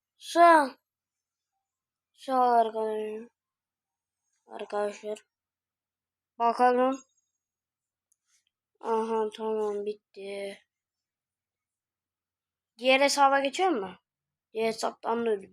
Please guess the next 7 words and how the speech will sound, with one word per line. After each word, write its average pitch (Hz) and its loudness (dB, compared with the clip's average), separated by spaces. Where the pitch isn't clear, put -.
alayım. - -20
Ee, 180 -8
çünkü 254 0
daha 240 2
bugün 370 6
mü 294 4
girdim? 180 -8